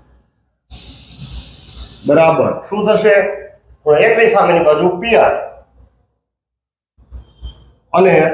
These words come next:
ખૂણા બે ની સામેની બાજુ એ તો તમને આવડી જ જાય. આ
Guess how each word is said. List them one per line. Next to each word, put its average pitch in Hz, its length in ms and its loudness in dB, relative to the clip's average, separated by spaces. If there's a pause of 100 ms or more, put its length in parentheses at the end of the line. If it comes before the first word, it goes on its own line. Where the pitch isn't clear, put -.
(540)
ખૂણા 185 340 4
બે 226 140 4 (1160)
ની 208 380 2
સામેની 190 440 2
બાજુ 143 260 2 (2750)
એ 156 80 0
તો 180 180 2
તમને 151 220 2
આવડી 170 280 4
જ 160 60 0
જાય. 175 220 4 (840)
આ 240 160 2